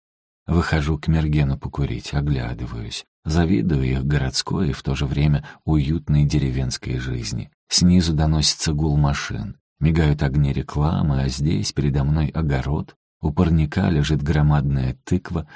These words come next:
каких мы на нашей даче в жизни не выращивали. Вдоль огорода тянутся сараи, баня. Открывающийся городской пейзаж мне нравится. Взгляду есть где разбежаться,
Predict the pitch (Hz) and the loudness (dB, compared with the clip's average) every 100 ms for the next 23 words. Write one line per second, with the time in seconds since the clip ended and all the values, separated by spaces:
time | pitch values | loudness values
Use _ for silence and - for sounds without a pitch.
0 | - - 76 82 73 82 80 80 78 69 | -12 -4 -2 0 0 2 2 2 2 0
1 | - 76 69 73 76 76 76 - - 85 | -2 -2 0 0 0 -4 -6 -14 -4 0
2 | 80 76 80 73 76 65 64 65 57 - | 0 2 2 2 2 0 -2 -4 -4 -6
3 | - - - - _ _ _ - 82 87 | -10 -10 -14 -16 _ _ _ -2 0 2
4 | 117 147 90 82 107 107 95 82 80 82 | 4 2 2 2 2 0 0 0 2 0
5 | - 78 71 65 64 58 57 - - 65 | -2 -2 -2 -2 -4 -6 -8 -14 -10 -6
6 | 60 55 - - - _ _ _ _ - | -4 -4 -8 -10 -16 _ _ _ _ -4
7 | 73 - 76 73 71 69 71 - 67 73 | -4 0 2 2 2 0 -2 -2 0 0
8 | 65 - 69 65 64 64 71 73 - 69 | -2 -2 -2 -2 -4 -2 -2 -2 -2 0
9 | 67 58 60 58 55 - - - - - | 0 -2 -6 -6 -8 -6 -8 -10 -14 -2
10 | - 73 78 73 73 73 87 - - - | 0 2 2 4 2 2 -2 -4 -4 -2
11 | 143 65 58 60 - 65 - - - - | 0 0 -2 -6 -6 -4 -6 -6 -6 -8